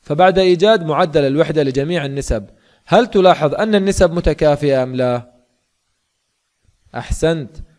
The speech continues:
بعد إيجاد معدل الوحدة لجميع النسب نلاحظ أن جميع النسب ليست متكافئة،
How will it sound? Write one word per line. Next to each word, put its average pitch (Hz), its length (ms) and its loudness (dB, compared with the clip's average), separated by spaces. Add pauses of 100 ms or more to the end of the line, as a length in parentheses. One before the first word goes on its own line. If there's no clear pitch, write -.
(180)
بعد 139 300 0
إيجاد 151 460 2
معدل 135 480 -2
الوحدة 135 400 -4
لجميع 127 480 -6
النسب 135 420 -4 (460)
نلاحظ 185 460 2
أن 147 220 -2
جميع 147 420 -2
النسب 151 480 -2 (280)
ليست 175 540 -2
متكافئة، 127 880 -4